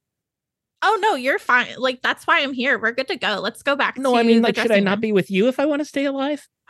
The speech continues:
Speaker 1: Oh, no, I'm keeping you alive.
Speaker 2: Oh, okay. That's good.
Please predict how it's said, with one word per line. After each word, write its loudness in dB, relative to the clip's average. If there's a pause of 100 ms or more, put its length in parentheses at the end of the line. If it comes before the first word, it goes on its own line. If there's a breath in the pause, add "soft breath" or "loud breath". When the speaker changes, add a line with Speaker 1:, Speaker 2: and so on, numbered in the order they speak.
(160 loud breath)
Speaker 1:
Oh, 2
no, 2
I'm 0
keeping -6
you -6
alive. -6 (920)
Speaker 2:
Oh, 6
okay. 2
That's -2
good. 2